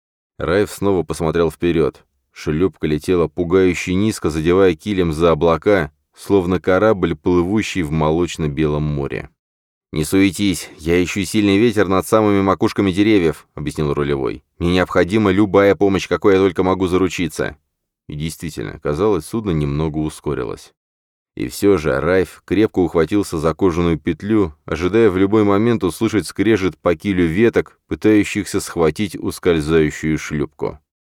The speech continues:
«Держитесь!» — предупредил рулевой. «А я, по-твоему, чем занимаюсь?» Внезапно судно резко взмыло вверх, уносимое ветром из облаков.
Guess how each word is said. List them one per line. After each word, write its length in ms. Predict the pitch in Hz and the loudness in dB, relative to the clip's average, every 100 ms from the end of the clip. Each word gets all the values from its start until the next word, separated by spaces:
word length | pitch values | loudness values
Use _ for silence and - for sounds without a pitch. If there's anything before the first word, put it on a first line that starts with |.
| _ _ - | _ _ 0
«Держитесь!» — 800 | 101 120 143 185 170 156 - - _ | 4 4 8 6 8 2 0 -12 _
предупредил 500 | - 80 - 78 73 | -6 -4 0 0 0
рулевой. 500 | 73 73 73 64 55 _ _ _ _ | 0 0 0 -2 -4 _ _ _ _
«А 80 | 117 | -4
я, 100 | 120 | -2
по-твоему, 500 | 92 85 92 78 76 | -2 -2 -2 -2 -4
чем 220 | - 131 | -2 -4
занимаюсь?» 680 | 76 82 85 73 57 - _ _ _ _ _ _ | -2 -2 -2 -4 -8 -16 _ _ _ _ _ _
Внезапно 640 | 64 65 69 90 104 82 | -8 -4 0 2 2 0
судно 340 | 76 104 82 76 | -2 -2 0 -2
резко 420 | 76 98 - 87 | 2 0 0 -2
взмыло 440 | 71 78 87 82 | -2 0 2 2
вверх, 420 | 80 73 107 98 90 | 2 2 2 2 2
уносимое 460 | 82 78 101 90 | -2 0 2 2
ветром 400 | 78 107 101 87 | 2 0 2 -2
из 160 | 87 82 | -2 -2
облаков. 640 | 85 87 - 76 - - | 2 2 2 -2 -4 -14